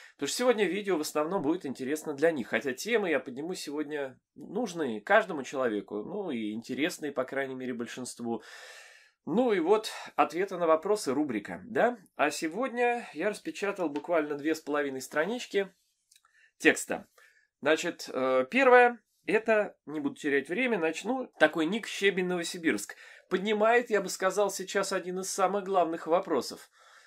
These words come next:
Но только человек неправильно рассуждает. А суть вот в чем. Небольшое философское отступление. Я думаю, обеспечить всех жителей планеты, восемь миллиардов человек, экологически чистой едой физически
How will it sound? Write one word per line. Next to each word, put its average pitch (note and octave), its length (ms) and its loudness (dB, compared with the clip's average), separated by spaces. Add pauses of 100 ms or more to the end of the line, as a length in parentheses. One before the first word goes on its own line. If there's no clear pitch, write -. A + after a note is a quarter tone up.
(180)
Но E3 80 -2
только G#3 240 4
человек G3 360 -2 (420)
неправильно F3+ 1000 4 (240)
рассуждает. C3+ 840 0
А C#3 240 8
суть - 360 -6
вот C#3 300 -4
в - 100 -14
чем. A2 380 -4 (560)
Небольшое F3+ 460 6
философское G3 560 2
отступление. B2+ 640 -2
Я G#3 100 4
думаю, B3+ 540 0 (180)
обеспечить G3+ 760 0
всех F#3 200 0
жителей G3 440 -4
планеты, F3+ 580 0
восемь C3+ 320 -2
миллиардов C#3 420 2
человек, B2+ 420 -4
экологически F3 640 0
чистой F3 400 -2
едой F3+ 220 0
физически F3 760 -6